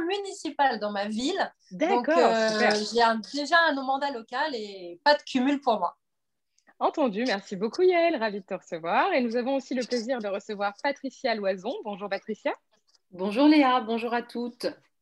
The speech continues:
Speaker 2: Comment vas-tu ?
Speaker 3: Ben, écoute, très bien, très bien, ravie de te retrouver, euh...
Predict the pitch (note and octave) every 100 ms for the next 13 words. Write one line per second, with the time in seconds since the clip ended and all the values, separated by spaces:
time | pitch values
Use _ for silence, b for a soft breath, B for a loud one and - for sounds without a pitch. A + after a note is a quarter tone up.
0 | _ - A#3+ G#3+ G#3+ - G#3 A3 - _
1 | _ _ b - G3+ G#3 - D4+ - -
2 | B3+ G3+ F#3 B3+ - - - A3 F#3+ G3
3 | A3+ G3+ G3+ G3 G3 - - G3 G3+ A3
4 | G3 F3+ E3+ E3